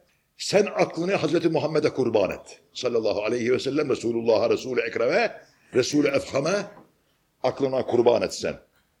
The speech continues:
O çocuklara, masumlara selam verirdi. 'Sen de selam ver.' dedi. İçinden bir kuvvet.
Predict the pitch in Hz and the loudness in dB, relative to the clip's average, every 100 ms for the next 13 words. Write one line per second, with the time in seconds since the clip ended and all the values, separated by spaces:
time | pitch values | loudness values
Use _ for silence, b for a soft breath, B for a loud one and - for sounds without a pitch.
0 | _ _ _ _ _ b b b _ 180 | _ _ _ _ _ b b b _ 4
1 | 165 160 160 156 165 151 - - 107 127 | 4 2 4 4 4 2 -2 -6 0 0
2 | - 139 139 175 165 127 143 147 107 90 | -2 0 2 2 0 0 0 2 0 -2
3 | 67 64 - _ _ _ _ - - 170 | -4 -12 -14 _ _ _ _ -16 -6 -4
4 | 147 - 131 131 110 87 73 69 62 - | -2 0 2 2 2 -2 -2 -4 -6 -10
5 | _ - 123 120 117 113 117 98 | _ -10 -2 0 0 -2 0 2